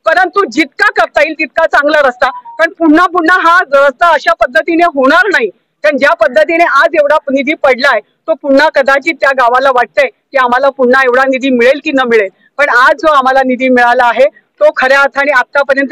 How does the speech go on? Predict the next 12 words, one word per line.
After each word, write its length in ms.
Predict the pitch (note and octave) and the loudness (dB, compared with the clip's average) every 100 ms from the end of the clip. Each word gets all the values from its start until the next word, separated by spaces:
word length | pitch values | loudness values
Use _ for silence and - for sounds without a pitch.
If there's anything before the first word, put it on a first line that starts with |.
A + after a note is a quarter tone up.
| C#4+ | -4
टिकवायचं 420 | C4 C4 B3+ C#4 | -4 -2 -2 0
काम 280 | C4 C4 C4+ | -2 0 0
देखील 260 | C4 C#4 | -2 -2
आपण 260 | B3+ A#3 A3+ | -2 -2 -2
केलेलं 360 | A3 G3+ G3 F3 | 0 0 0 0
आहे. 180 | E3 D#3 _ _ | -4 -10 _ _
मग 80 | E4 | -2
या 160 | D#4+ D#4+ | 0 2
राज्याचे 460 | C4+ C4+ D#4+ D4+ E4+ | 0 0 -2 0 -2
मुख्यमंत्री 760 | C#4+ - D#4+ D#4 D4+ B3+ A3+ A3 _ _ _ | -2 -6 -6 -2 -2 -2 -6 -6 _ _ _
देवेंद्रजी 540 | B3 C4+ E4 E4 E4 E4+ | 0 2 2 2 0 2
असतील, 460 | D4 - F4 E4+ | 0 0 -2 -2